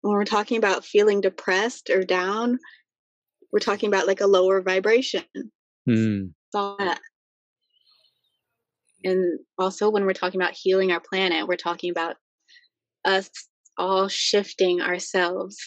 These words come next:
Speaker 1: because, again, we're one entity. The earth is one body. And, yeah, we need to be able to shift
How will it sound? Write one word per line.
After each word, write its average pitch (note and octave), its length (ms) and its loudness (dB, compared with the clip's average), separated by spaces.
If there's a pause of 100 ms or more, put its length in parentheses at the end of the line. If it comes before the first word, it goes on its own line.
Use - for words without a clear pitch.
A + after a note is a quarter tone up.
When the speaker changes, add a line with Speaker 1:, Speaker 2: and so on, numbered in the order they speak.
(380)
Speaker 1:
because, F#3+ 360 0
again, F#3+ 280 0
we're F3 120 -2
one F#3+ 260 -2
entity. F#3 480 0
The F3+ 100 2
earth F#3 260 2
is F#3 160 0
one F#3 280 2
body. F3+ 580 -2
And, F3+ 340 0 (840)
yeah, C4 140 2
we G3 160 0
need G3+ 200 0
to G#3 60 -14
be F#3+ 140 2
able F#3+ 160 2
to G3 140 -4
shift - 540 -2